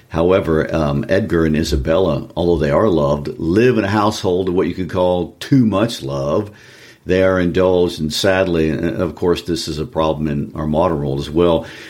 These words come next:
When you indulge a child, you do just as much harm, uh, as if you neglected that child, but in an opposite way. And Edgar and Isabella are pets.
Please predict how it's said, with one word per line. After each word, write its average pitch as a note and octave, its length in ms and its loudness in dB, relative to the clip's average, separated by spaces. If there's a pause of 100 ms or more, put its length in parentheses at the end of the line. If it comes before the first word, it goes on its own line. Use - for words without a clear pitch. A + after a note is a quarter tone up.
(100)
When F#2+ 220 2
you F#2+ 340 2
indulge F#2+ 400 2
a D#2 60 -4
child, F2 460 2
you D#2+ 120 2
do D#2+ 160 4
just F2 400 0
as D#2 140 0
much D#2+ 260 0
harm, E2 560 0
uh, D2+ 400 0
as E2 160 0
if - 140 -4
you E2+ 80 2
neglected D2+ 580 0
that D2 180 -2
child, C2 480 0
but D2+ 260 0
in D#2 140 0
an C#2+ 120 -2
opposite - 500 -4
way. D#2 300 2
And C2+ 180 0 (500)
Edgar A#2+ 300 0
and F#2+ 80 -2
Isabella F2 520 -2
are - 140 -8
pets. - 640 -6